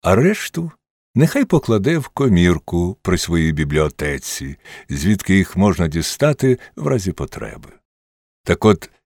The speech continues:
для розслідування такої справи, яку було передано нам сьогодні ввечері, ми повинні мобілізувати всі наші ресурси.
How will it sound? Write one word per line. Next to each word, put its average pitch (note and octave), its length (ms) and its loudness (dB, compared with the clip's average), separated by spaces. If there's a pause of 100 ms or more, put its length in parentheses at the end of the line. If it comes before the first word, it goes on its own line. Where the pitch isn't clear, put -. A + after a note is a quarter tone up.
(140)
для D2+ 260 2
розслідування G2+ 880 4 (120)
такої E2+ 520 -2
справи, E2+ 920 -4 (480)
яку D2 240 -4
було D#2+ 260 0
передано D#2 540 0
нам D#2 200 0
сьогодні D2 600 -6
ввечері, D#2+ 580 -2 (680)
ми D2 160 -2
повинні F#2+ 480 4
мобілізувати F2 840 0
всі - 580 -2
наші D2 400 -2
ресурси. - 800 -10